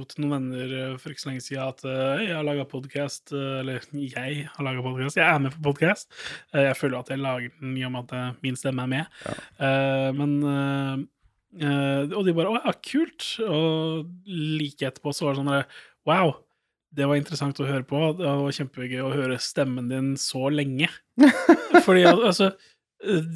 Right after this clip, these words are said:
Speaker 1: vi har ikke pratet på kjempelenge. Og det å være, altså, kunne få en innsikt i den samtalen vi har hatt,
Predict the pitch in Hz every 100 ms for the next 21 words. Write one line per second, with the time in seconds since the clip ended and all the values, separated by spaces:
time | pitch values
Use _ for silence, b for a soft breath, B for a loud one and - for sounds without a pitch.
0 | 151 165 175 151 147 147 135 - - 165
1 | 127 - 139 - 151 - 165 - 127 127
2 | 165 190 - _ _ _ _ 156 147 151
3 | 160 131 131 143 190 147 151 147 - 151
4 | 143 - 147 190 147 123 - 123 139 139
5 | 143 143 131 - 123 131 131 139 127 127
6 | 143 - _